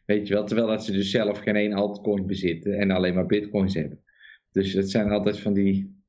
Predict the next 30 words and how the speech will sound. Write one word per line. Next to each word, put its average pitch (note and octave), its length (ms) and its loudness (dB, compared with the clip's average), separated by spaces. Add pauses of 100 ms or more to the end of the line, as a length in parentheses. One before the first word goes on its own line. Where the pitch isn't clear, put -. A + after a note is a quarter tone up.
ja, G2+ 300 -2 (800)
weet G#2 120 2
je A#2 80 4
wel, A#2 140 2
die A#2+ 160 4
maximalisten C3+ 720 0
zijn B2+ 180 0
gewoon A#2 160 0
hele A#2+ 240 2
kansloze G#2+ 680 0
figuren. G#2 580 0
Zo, G#2 180 0
zo G#2 200 2
jammer G#2+ 320 2
is C3+ 180 0
het C3+ 120 -4
gewoon. G#2 340 0
Maar G#2+ 140 2
ze A2 100 -2
zijn B2+ 220 2
er A#2 80 0
met G#2+ 140 -2
een G#2 100 -2
heleboel B2 640 2
en A#2 120 2
ze A#2 120 0
verdienen A#2 300 2
ontzettend B2+ 460 0
veel A2 180 0
geld. A2+ 560 -2